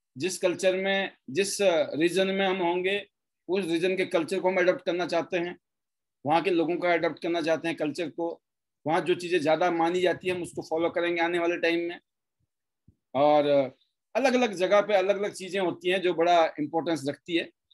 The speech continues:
तो जो आने वाले time में जो हमारे seminar होने हैं, पता ही आपको, महीने में पता नहीं कहाँ-कहाँ seminar होंगे, अभी तो occasionally हो रहे हैं, लेकिन आने वाले time में ये होगा कि एक ही महीने में चार जगह हो रहे हैं, पूरे साल में पचास जगह हो रहे हैं।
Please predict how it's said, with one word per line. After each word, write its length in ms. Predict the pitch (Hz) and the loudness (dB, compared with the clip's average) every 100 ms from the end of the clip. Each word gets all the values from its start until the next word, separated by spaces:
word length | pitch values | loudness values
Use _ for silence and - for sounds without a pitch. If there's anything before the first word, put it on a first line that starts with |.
| _ _ 226 | _ _ -4
तो 60 | |
जो 100 | 214 | 0
आने 180 | 226 247 | 2 4
वाले 160 | 240 247 | 2 2
time 200 | 240 240 | 0 0
में 100 | 233 | 2
जो 100 | 233 | 2
हमारे 180 | 233 | 2
seminar 460 | 214 220 226 226 220 | 0 -2 0 0 2
होने 280 | 208 214 208 | 2 0 -2
हैं, 200 | 208 175 | -4 -6
पता 180 | 190 214 | 0 4
ही 60 | |
आपको, 480 | 208 190 202 190 - _ _ _ _ - - | 4 4 0 -6 -8 _ _ _ _ -20 -14
महीने 360 | 165 185 220 226 | -2 2 4 4
में 100 | 226 | 2
पता 80 | 202 | -2
नहीं 100 | 226 | 0
कहाँ-कहाँ 360 | 202 202 208 | 2 2 2
seminar 360 | 190 196 202 196 | 0 0 2 2
होंगे, 280 | 190 190 180 - _ _ - 143 | 0 -2 -4 -8 _ _ -12 -6
अभी 100 | 160 | -2
तो 80 | 190 185 | 2 4
occasionally 680 | 180 170 147 180 196 208 202 | 2 -4 -2 -2 -2 2 2
हो 0 | |
रहे 100 | 196 | 2
हैं, 60 | |
लेकिन 180 | 233 226 | 2 2
आने 160 | 202 208 | 0 2
वाले 160 | 208 | 0
time 180 | 202 214 | 0 -2
में 80 | 220 | 0
ये 80 | 220 | 2
होगा 280 | 208 190 202 | 2 2 0
कि 260 | 226 175 _ 196 | -2 -8 _ 4
एक 200 | 214 226 | 6 4
ही 100 | 240 | 0
महीने 300 | 226 226 226 | -2 -4 -4
में 100 | 233 | -6
चार 320 | - 226 220 | 4 6 6
जगह 220 | 208 190 | 4 4
हो 160 | 175 165 | 4 2
रहे 140 | 170 | -2
हैं, 80 | 160 _ _ _ _ _ - | -8 _ _ _ _ _ -2
पूरे 200 | 226 226 | 2 4
साल 220 | 220 220 | 4 4
में 160 | 240 220 | 2 0
पचास 300 | 240 247 214 | 6 6 6
जगह 280 | 208 190 | 4 4
हो 120 | 180 175 | 4 0
रहे 120 | |
हैं। 80 | 180 | -4